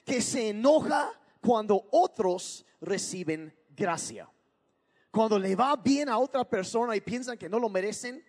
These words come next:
se enoja. Y Jesús contó y, y el du-, historia de unos hombres que trabajaban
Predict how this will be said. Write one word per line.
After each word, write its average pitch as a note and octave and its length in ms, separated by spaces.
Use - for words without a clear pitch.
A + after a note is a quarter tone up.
se - 180
enoja. F#3 380
Y B3 180
Jesús C#4 440
contó C#4+ 300
y, C4 180
y C4+ 220
el B3+ 140
du-, B3 120
historia C#4 400
de B3+ 100
unos C#4 240
hombres C4 360
que A3 100
trabajaban A#3+ 720